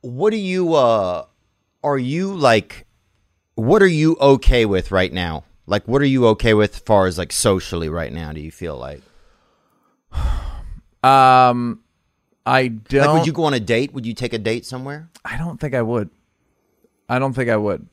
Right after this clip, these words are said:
Speaker 2: Uh, because I don't,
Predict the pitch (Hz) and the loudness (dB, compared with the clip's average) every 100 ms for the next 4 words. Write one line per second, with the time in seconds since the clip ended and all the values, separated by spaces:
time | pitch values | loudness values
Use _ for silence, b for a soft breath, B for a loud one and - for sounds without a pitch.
0 | _ _ - 123 120 117 117 113 - _ | _ _ -2 2 4 2 2 0 -4 _
1 | _ _ _ _ - 113 123 - - 127 | _ _ _ _ -14 -8 -6 -4 0 2
2 | 123 120 117 110 - - _ _ _ _ | 2 2 -2 -6 -14 -20 _ _ _ _
3 | _ _ 135 180 196 | _ _ -2 0 0